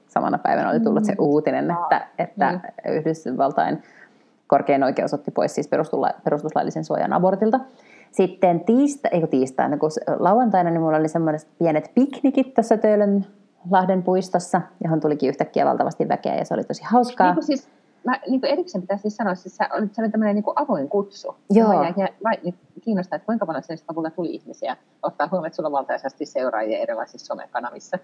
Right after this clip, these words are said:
Speaker 1: Ei muuten, mä laittanut sitä kaikkiin somekanaviin. Mä laitoin sen
Speaker 2: Aha,
Speaker 1: ainoastaan
Speaker 2: okei.
Speaker 1: Facebookiin, missä vain, vain mun Facebook-ystävät näki sen, koska
Speaker 2: Mhm, okei,
Speaker 1: en mä nyt sitä
Speaker 2: joo.
Speaker 1: mihinkään Twitteriin tai Instagramiin voi laittaa, kun siellä on kaikennäköisiä vieraita ihmisiä.
Speaker 2: No okei, joo.
Speaker 1: <laughs> Mutta,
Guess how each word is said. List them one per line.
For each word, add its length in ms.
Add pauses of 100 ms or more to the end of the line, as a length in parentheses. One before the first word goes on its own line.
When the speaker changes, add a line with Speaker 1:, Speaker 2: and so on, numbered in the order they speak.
Speaker 1:
Ei 80
muuten, 200
mä 80
laittanut 280
sitä 120
kaikkiin 340
somekanaviin. 560
Mä 80
laitoin 240
sen 120
Speaker 2:
Aha, 80
Speaker 1:
ainoastaan 420
Speaker 2:
okei. 140
Speaker 1:
Facebookiin, 480
missä 240
vain, 320
vain 180
mun 140
Facebook-ystävät 840
näki 200
sen, 180
koska 240
Speaker 2:
Mhm, 100 (120)
okei, 160
Speaker 1:
en 120
mä 60
nyt 80
sitä 120
Speaker 2:
joo. 40
Speaker 1:
mihinkään 480
Twitteriin 460
tai 160
Instagramiin 480
voi 120
laittaa, 280
kun 120
siellä 200
on 60
kaikennäköisiä 480
vieraita 400
ihmisiä. 300 (640)
Speaker 2:
No 160
okei, 320
joo. 180 (100)
Speaker 1:
<laughs> 220 (1120)
Mutta, 260